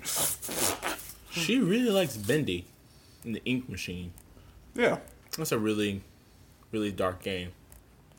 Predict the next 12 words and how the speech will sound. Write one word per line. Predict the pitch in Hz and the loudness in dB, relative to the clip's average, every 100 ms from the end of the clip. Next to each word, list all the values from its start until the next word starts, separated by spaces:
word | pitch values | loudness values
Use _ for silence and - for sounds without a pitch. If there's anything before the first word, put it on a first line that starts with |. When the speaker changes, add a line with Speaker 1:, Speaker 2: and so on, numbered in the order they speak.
| - - - 165 | -20 -20 -4 2
Speaker 1:
Oh, | 160 | 4
yeah, | 127 | 4
she | 117 | 2
loves | 127 120 | 2 2
Cuphead. | - 113 107 113 113 110 - - - - - - - | 0 0 0 -2 -2 -6 -12 -18 -18 -20 -20 -20 -6
Speaker 2:
Cuphead's | - 113 104 95 | -2 0 0 0
also | 104 95 92 | -2 0 0
a | |
really, | 87 95 95 92 - | 2 0 -2 -6 -12
really | 98 92 | -6 -4
dark | 92 90 | -4 -8
game. | 92 87 | -10 -10